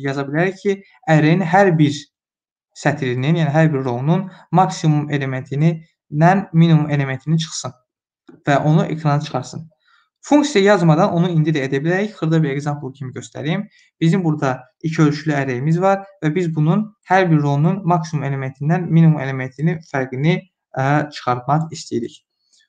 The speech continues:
Bunun üçün əvvəlcə biz for loop ilə, ə, bunun row-larında gəzməliyik. For, ə, keçən, ə, sessiyada izah etmişdim onu, necə baş verir, ə, row-larda gəzir. Ə, əgər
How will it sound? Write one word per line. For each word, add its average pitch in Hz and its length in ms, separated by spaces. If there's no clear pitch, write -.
Bunun 262 200
üçün 214 200
əvvəlcə 160 460
biz 147 260
for 220 200
loop 160 200
ilə, 143 260
ə, 143 220
bunun 180 280
row-larında 139 440
gəzməliyik. 123 480
For, 190 360
ə, 160 160
keçən, 165 360
ə, 139 180
sessiyada 160 320
izah 135 200
etmişdim 170 440
onu, 196 300
necə 170 320
baş 165 240
verir, 165 320
ə, 139 220
row-larda 143 440
gəzir. 180 400
Ə, 143 100
əgər 147 240